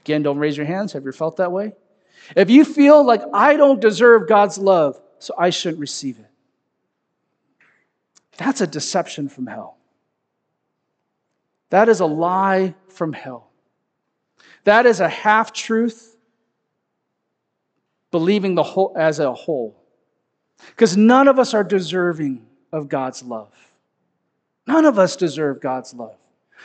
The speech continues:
But that's not the point. We don't deserve God's love because we can't do anything to earn it. We will always fall short.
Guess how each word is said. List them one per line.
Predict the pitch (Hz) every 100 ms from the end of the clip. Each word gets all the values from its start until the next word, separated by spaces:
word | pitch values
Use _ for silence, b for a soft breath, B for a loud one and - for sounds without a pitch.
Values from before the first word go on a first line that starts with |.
| b -
But | 190
that's | 285 285 240
not | 196
the | 208
point. | - 262 294 220 - - - _ _ _ _ _ _ _ _ _ _ _ _ _ _ _ _ b b b
We | 247
don't | 302 294
deserve | 254 214 269 254
God's | 254 254 196
love | 254 311 277
because | - 233
we | 220
can't | 262 247 294 285
do | 294
anything | 254 254 285 285 262
to | 269 269
earn | 240 320 339
it. | 247 - _ _ _ _ _ _ _ _ _ _ _ _ _
We | 247
will | 285
always | 285 277 269 294 285
fall | - 254 247
short. | - - 285 320 - -